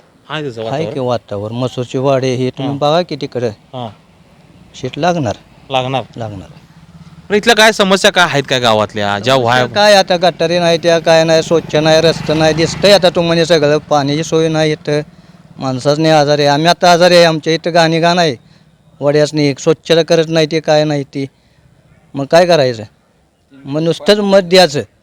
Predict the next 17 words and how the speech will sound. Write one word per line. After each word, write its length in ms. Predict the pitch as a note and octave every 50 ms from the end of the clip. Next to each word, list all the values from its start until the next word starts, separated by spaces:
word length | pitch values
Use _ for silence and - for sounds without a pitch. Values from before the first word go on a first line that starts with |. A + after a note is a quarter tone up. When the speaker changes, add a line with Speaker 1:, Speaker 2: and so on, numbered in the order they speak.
| _ _ _ _ _ _ _ -
Speaker 2:
आपण 280 | D3+ C3+ - F3 E3+
म्हणून 320 | E3+ E3+ E3 D3+ D3+ C#3 B2
साहेबासनी. 580 | - - D#3+ D3 C3+ B2+ C3 B2 - A#2+ A#2
मग 120 | A2+ B2+ C3
साहेब 280 | B2+ F3 F3 F3+ E3+
काय 200 | E3+ - F#3+ F#3
करते? 360 | E3 F#3 D#3+ C#3 - - C3 C3+
नुसतंच 380 | D3 D#3 - - - F#3+ F#3
बघून 300 | F3+ F#3 F3+ E3+ E3+ E3
जाते 320 | D#3+ D#3+ D3 - - B2 A#2+
तुम्ही 160 | B2+ C#3 D3+
नुसतं. 360 | D#3 C#3 - - - - G2 F#2 _ _ _ _ _ _ -
काय 140 | D#3 E3+ G3
त्याचा 120 | G3+ F#3 E3+
उपयोग 380 | E3 D#3+ - - E3+ F#3+ F#3+ _ _ -
काय 180 | C#3+ A#2 G#2+
आहे? 120 | F#2 F#2